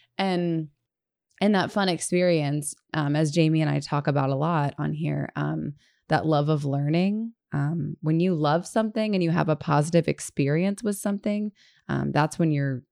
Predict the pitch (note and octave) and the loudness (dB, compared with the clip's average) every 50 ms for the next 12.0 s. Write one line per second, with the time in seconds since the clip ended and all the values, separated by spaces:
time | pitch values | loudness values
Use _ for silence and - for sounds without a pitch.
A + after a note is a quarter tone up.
0 | _ - - C#3 C#3+ C#3+ C#3+ C3+ C3+ C3 C3 - C#3 C3 D3 D3 C3+ E3 E3+ - | _ -6 -2 0 0 2 2 0 0 -2 0 -2 0 0 0 0 0 0 -2 -2
1 | - - - D3 D#3+ C3+ C3 A#2 G#2 - - _ _ _ - - - - _ - | -2 -2 -2 -2 -4 -4 -4 -4 -6 -6 -8 _ _ _ -20 -20 -20 -16 _ -4
2 | C#3 C#3 B2+ B2+ B2 - - - _ - - E3+ D#3 - - F3+ F3+ F3 - F3 | -4 -4 -2 -4 -6 -6 -8 -10 _ -2 -2 -2 0 4 4 4 6 6 4 4
3 | D3+ E3 E3 D#3 D3+ C#3+ D3 C#3 D3 D#3 E3+ F3 G3 F#3+ F#3+ E3+ F#3 F3 - - | 4 4 6 6 4 4 4 4 4 4 4 4 4 4 4 4 2 0 0 -4
4 | - - F3+ F3 F3 F3+ F3+ F3+ F#3 E3+ - - D3 C3+ - - - D#3+ D3+ - | -4 0 0 2 2 2 0 0 -2 -2 0 0 -2 -2 -2 -2 0 0 0 0
5 | - - D3+ D3 - C#3+ C3 - - - D3+ F3 G3+ F#3+ E3 D#3+ D3 C#3 C3 C#3 | 2 0 0 2 2 -2 -2 -2 0 2 4 4 4 4 2 2 0 0 -2 -4
6 | - - - E3 D#3+ D3 C#3+ C#3 C3 C#3 C#3 C#3+ - - - - - G#1 - - | -4 2 4 4 4 6 4 2 2 0 -2 -4 -4 -10 -10 -8 -6 -6 -4 -4
7 | - E3 - _ - - - - - - - - A#2 A2 A#2 B2+ C#3+ - F3+ E3+ | -4 -6 -8 _ -20 -20 -20 -20 -14 -6 -4 -4 -2 -2 -2 0 4 8 8 10
8 | D#3+ E3 D#3 D#3 D3 - - - - - - E3 D#3 D#3+ E3+ D#3+ E3+ D#3 D#3 D3+ | 10 8 6 6 2 0 -6 -14 -10 -4 0 2 4 4 4 4 2 4 4 4
9 | D3 C#3 C#3 - G2+ C#3+ D3 C#3+ - D3 C#3 C3+ C3+ C3+ C3+ C3+ C3+ - - - | 4 2 0 0 -2 -2 -2 0 0 0 0 0 0 0 0 -2 -2 -4 -4 -4
10 | D3 D3 C#3 C#3+ C#3 C#3 C3+ C3+ C3+ C3 C#3 - - - C3+ C3 B2+ B2 - B2 | -2 -2 0 0 -2 -2 -2 -2 -4 -4 -6 -10 -10 -8 -8 -6 -6 -6 -6 -6
11 | F#2+ C#3+ D3 - _ _ _ _ _ _ _ _ _ _ - E3 D#3 D3+ C#3 | -6 -8 -8 -10 _ _ _ _ _ _ _ _ _ _ 0 2 2 2 0